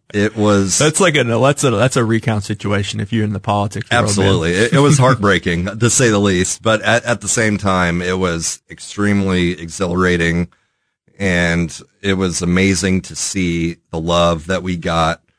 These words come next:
Speaker 1: uh, for our business outside of Kansas City.
Speaker 2: You've grown this, uh, pretty organically, it sounds like, too.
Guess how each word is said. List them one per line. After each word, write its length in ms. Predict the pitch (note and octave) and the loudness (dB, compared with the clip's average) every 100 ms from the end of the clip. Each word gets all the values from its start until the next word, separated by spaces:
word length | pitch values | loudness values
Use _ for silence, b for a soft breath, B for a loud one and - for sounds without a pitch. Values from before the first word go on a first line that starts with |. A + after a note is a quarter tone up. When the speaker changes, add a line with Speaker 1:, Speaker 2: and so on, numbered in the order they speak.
| _ _ | _ _
Speaker 1:
uh, 240 | E2+ E2 D#2+ | -6 -4 -4
for 180 | D#2+ | -4
our 120 | D2 D2+ | -4 -4
business 760 | E2 D#2 D#2 D#2 C#2+ - - _ _ - | -6 -10 -10 -12 -12 -14 -16 _ _ -2
outside 460 | A2 G#2+ G#2+ A2+ | -2 0 0 0
of 100 | E2+ | -2
Kansas 340 | - D2+ C#2+ - | -6 -8 -8 -16
City. 280 | - - - _ _ _ _ _ _ | -18 -20 -20 _ _ _ _ _ _
Speaker 2:
You've 180 | F#3 E3+ | 0 4
grown 260 | D#3 F#3 F#3+ | 4 4 2
this, 340 | C#3 - - | 0 0 2
uh, 480 | B2+ B2 A#2+ A2+ A2 | 2 4 4 2 0
pretty 260 | - D#3+ D#3+ | 0 2 2
organically, 560 | A#2+ G#2+ C3 F3 G#2+ A2+ | 2 0 0 -2 -4 -8
it 100 | - | -6
sounds 220 | A2 G#2 | -2 -2
like, 160 | G#2 | -2
too. 300 | - C3 E3 | -2 -4 -4